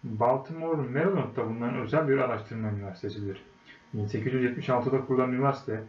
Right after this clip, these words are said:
adını ilk hayırsever olan Amerikalı girişimci, kölelik karşıtı ve hayırsever olan Johns Hopkins'ten almıştır. Yarısı Johns Hopkins Hastanesi'nin kuruluşunu finanse eden, bugünün parasıyla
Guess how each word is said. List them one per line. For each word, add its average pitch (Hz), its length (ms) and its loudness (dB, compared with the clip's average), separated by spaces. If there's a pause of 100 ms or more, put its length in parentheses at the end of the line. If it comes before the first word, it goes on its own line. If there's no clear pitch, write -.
(300)
adını 127 320 4
ilk 165 320 -4
hayırsever 131 420 4
olan 135 180 4
Amerikalı 135 460 0
girişimci, 120 560 -2 (320)
kölelik 143 440 6
karşıtı 123 440 -2
ve 110 40 -6
hayırsever 123 560 2
olan 127 340 2 (300)
Johns 127 440 2
Hopkins'ten 135 680 0
almıştır. 101 560 -4 (580)
Yarısı 131 640 2 (100)
Johns 131 280 2
Hopkins 151 380 0
Hastanesi'nin 113 600 -4
kuruluşunu 127 500 0
finanse 113 400 0
eden, 123 300 0 (380)
bugünün 135 480 4
parasıyla 120 680 2